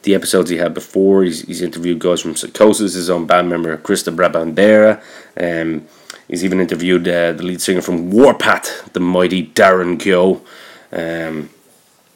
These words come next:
it w-, that would, all the shows are really, really good listens, and he, he does something different all the time.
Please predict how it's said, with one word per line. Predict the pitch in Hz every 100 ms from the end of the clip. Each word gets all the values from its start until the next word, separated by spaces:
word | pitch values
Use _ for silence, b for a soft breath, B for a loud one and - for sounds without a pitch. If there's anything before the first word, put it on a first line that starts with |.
| -
it | -
w-, | 101 101 104
that | 87 95
would, | 95 92 71 -
all | 113 120
the | 104
shows | 98 90 85
are |
really, | 87 90 92 90
really | 90 90
good | 80 87
listens, | 90 82 80 80
and | - 92 92 90
he, | 95 95
he | 92 101
does | 95 101 98
something | 95 98
different | 98 95 87 78 78 -
all | 92 92
the | 90
time. | 85 - 90 87 85